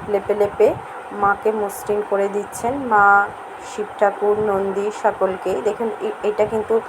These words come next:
উনি লেপা হয়ে গেছে, এটা আমি দেখালাম, বেশ সুন্দর মসৃণ কিন্তু হয়ে গেছে এটা। তারপরে শুকোবে এইসব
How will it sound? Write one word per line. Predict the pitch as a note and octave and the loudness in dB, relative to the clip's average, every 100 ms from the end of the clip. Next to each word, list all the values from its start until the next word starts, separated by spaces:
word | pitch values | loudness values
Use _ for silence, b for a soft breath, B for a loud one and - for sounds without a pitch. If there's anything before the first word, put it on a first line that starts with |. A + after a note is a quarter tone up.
| B B - G#3+ | B B -8 -4
উনি | G#3 G#3 G3+ | 0 0 0
লেপা | G#3 G#3 A3 A3 - G3 | -2 4 4 4 -2 0
হয়ে | G#3 G#3+ | 2 4
গেছে, | G3+ G3+ F#3+ | 4 4 0
এটা | F#3 G3+ | 4 4
আমি | G3+ G3+ | 4 4
দেখালাম, | G3 G3 G3+ F#3+ G3 | 4 4 4 2 0
বেশ | G#3+ | -4
সুন্দর | - A3+ G#3+ A3 | -4 -4 0 0
মসৃণ | G#3 G3 - A3 A3 | 0 -4 -4 -4 -4
কিন্তু | A3 G#3+ A3+ | -2 -2 -2
হয়ে | G3 F#3 F#3+ | 2 4 4
গেছে | G3 F#3 F#3 F3+ | 4 4 2 0
এটা। | E3+ F#3 - - - - - - - - - - - - - - - - - | 2 2 0 -10 -14 -14 -14 -14 -14 -14 -14 -12 -12 -12 -10 -10 -10 -12 -2
তারপরে | G3 G3 G3+ | 0 2 0
শুকোবে | G#3 - G#3+ G#3 G3+ G3 F#3+ - - - - - - - - - | 0 -6 -2 0 2 4 2 0 -8 -14 -14 -14 -12 -12 -8 -2
এইসব | A3+ A3+ A3 | 0 2 2